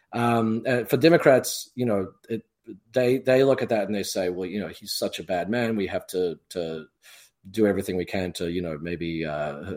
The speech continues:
either, either, uh, uh, start a conflict with him or to, to,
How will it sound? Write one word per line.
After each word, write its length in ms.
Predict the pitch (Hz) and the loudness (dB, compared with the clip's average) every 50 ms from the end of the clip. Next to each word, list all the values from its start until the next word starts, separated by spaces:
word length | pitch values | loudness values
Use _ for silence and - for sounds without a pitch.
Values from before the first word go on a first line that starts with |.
| - 80 | -6 -4
either, 260 | 87 98 87 90 76 | -4 -4 -4 -2 -4
either, 340 | 104 92 98 92 92 90 85 - | -2 -2 0 0 0 -2 -2 -4
uh, 40 | 90 | -6
uh, 520 | 92 90 87 85 80 80 - 87 90 85 | -4 -4 -4 -4 -6 -8 -8 -6 -6 -6
start 240 | 85 - - 123 104 | -4 0 4 4 4
a 60 | 101 | 4
conflict 380 | 101 - 135 139 - 139 120 - | 4 2 2 2 2 2 -2 2
with 120 | 127 123 | 2 2
him 220 | 127 131 135 131 - _ - - - _ _ | 4 4 2 0 -4 _ -20 -20 -20 _ _
or 400 | - - 120 120 117 113 113 107 | 4 8 10 12 12 12 12 12
to, 360 | 107 - - 113 95 92 90 - | 10 6 2 4 4 4 2 0
to, 300 | - - 101 92 90 80 | 2 2 4 4 2 0